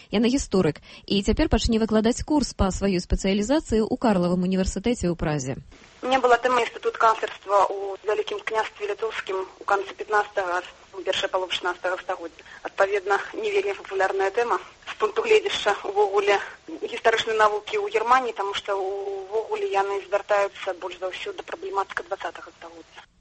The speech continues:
Speaker 2: Я атрымала стыпендыю з першапачаткова на год. Там была магчымасць яе падоўжыць, і я правяла там два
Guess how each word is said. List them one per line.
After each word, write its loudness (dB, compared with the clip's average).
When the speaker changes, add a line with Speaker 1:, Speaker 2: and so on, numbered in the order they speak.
Speaker 2:
Я 6
атрымала 0
стыпендыю -10
з -20
першапачаткова -6
на 4
год. -4
Там 0
была -6
магчымасць -6
яе -4
падоўжыць, -10
і -10
я 2
правяла 0
там -8
два -2